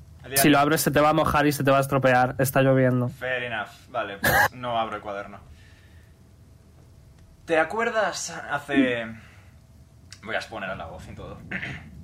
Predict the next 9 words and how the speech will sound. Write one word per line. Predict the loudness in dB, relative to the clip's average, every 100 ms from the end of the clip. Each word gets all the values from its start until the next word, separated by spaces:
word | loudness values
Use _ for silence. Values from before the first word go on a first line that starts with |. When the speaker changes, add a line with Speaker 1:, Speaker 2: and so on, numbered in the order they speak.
| -18
Speaker 1:
<clears throat> | -18 -18 -20 -20 -20 -20 -6
hace | -6 -4 -2
ya | 0 0
bastante | -2 -6 -6 -8 -10
tiempo, | -10 -10 -12 -16 -18 -20 -20 -20 -20 -14
cuando | -12 -10 -10 -10 -12 -14 -18 -20 -20 -20 -20 -20 -20 -20 -20 -20 -20 -20
te | -16
comenté | -14 -12 -12 -8 -8 -10 -14
que | -16 -12 -12 -12 -14